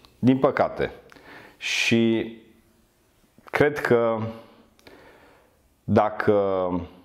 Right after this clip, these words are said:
îi lași pe oameni, chiar pe unii să fie împotriva ta, atâta vreme cât ei se manifestă într-un mod decent,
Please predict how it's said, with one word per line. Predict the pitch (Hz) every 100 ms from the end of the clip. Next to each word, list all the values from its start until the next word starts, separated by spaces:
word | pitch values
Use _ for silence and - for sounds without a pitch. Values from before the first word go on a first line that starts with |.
| _ _ _ _ _ _ _ _
îi | -
lași | 110 127 -
pe | 117
oameni, | 107 123 95 78 92 - - - _ -
chiar | 170 156 -
pe | 147
unii | 113 98
să | 95
fie | 98 110
împotriva | 98 95 92 104 85
ta, | - 95 147 156
atâta | 117 123 127
vreme | 113 120 120
cât | 113 101
ei | 104 104
se | 104
manifestă | 98 95 92 101 98
într-un | 87 90
mod | 98 92
decent, | 90 - 160 151 143